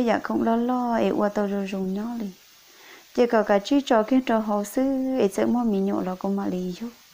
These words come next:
Em mà lý hệ thì do của tụi chị tụi sư. Chị chị do ư chị kê qua kê thả nhá trong mòn tờ. Chị quá, chị chị do cho cô pha sĩ tự tan trò, trò họ của lũ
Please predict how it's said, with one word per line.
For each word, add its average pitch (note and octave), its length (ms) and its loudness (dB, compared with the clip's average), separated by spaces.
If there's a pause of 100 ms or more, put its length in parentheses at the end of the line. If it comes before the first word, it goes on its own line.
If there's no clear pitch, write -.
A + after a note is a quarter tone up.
(320)
Em A3 180 2
mà F#3 140 4
lý A3 120 0
hệ G#3+ 160 0
thì F#3+ 200 4
do C4 140 2
của F#3+ 140 0
tụi F#3 200 -2
chị F3+ 320 -2
tụi F3 180 -4
sư. - 200 -12 (960)
Chị B3+ 80 4 (120)
chị A#3 140 4
do C#4+ 180 6
ư D4+ 200 6
chị A#3+ 160 4
kê A#3+ 240 4
qua A3+ 280 2
kê A#3 240 4
thả G3+ 220 0
nhá A#3+ 220 -2
trong G3+ 220 -2
mòn F3+ 260 -2
tờ. F#3 80 -6 (1000)
Chị A#3 120 4
quá, C#4 680 4 (680)
chị G#3+ 100 4
chị G3 240 0
do B3 200 0
cho G#3+ 200 0
cô G#3+ 140 0
pha A#3+ 240 0
sĩ G#3 220 -2
tự A3 280 -4
tan B3 240 0 (120)
trò, G#3 140 -6 (240)
trò G#3+ 100 -2
họ G3 160 0
của G3 200 -2
lũ G#3+ 180 -2